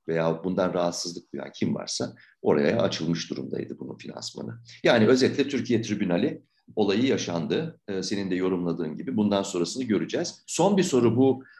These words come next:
Uluslararası Ceza Mahkemesi süreçleri uzun sürecek deniyor. E, yani bu birkaç yıla yayılabilir değil mi?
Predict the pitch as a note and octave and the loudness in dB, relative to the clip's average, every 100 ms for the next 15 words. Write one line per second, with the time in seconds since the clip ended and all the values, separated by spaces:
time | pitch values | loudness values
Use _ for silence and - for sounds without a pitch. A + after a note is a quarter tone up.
0 | - G#2+ A2 C3 B2 G2 G#2+ B2 G2+ - | 0 2 4 2 2 0 2 0 0 -4
1 | F#2 E2+ - G2 F#2+ F#2 G2+ A#2+ A#2 - | -8 -8 -10 -2 0 0 0 2 0 -10
2 | _ _ G#2+ F#2+ B2+ D3 - F2 D#2+ E2 | _ _ -6 0 0 0 -2 -4 0 -2
3 | D#2+ - E2 D2+ C2+ C#2 - E2 D#2+ D#2+ | -2 -4 -4 -2 -4 -6 -6 -2 0 2
4 | F#2+ G#2+ G2+ - C3+ - G#2 C3+ G#2 G2+ | 2 0 -2 -4 -6 -4 -2 0 2 2
5 | F#2+ F2 C#2+ - - - | 0 -2 -4 -4 -6 -6